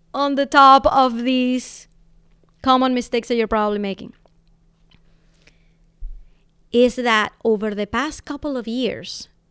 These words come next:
you have been investing in programs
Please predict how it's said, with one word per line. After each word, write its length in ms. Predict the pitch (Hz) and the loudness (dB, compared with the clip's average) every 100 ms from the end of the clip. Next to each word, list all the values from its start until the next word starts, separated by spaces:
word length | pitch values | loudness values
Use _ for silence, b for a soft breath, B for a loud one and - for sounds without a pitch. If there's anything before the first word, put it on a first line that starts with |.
| _ _ _ _ _ _ _ _ | _ _ _ _ _ _ _ _
you 580 | 208 226 302 294 214 190 | -8 0 2 2 0 -2
have 240 | 202 190 | -8 -4
been 240 | 226 220 - | -4 -4 -8
investing 880 | 214 208 196 208 220 - - 208 202 - | -10 -8 -6 -6 -6 -8 -6 -6 -6 -10
in 200 | 202 196 | -12 -10
programs 840 | - 208 202 202 202 190 - - | -6 -4 -2 -2 -4 -6 -10 -16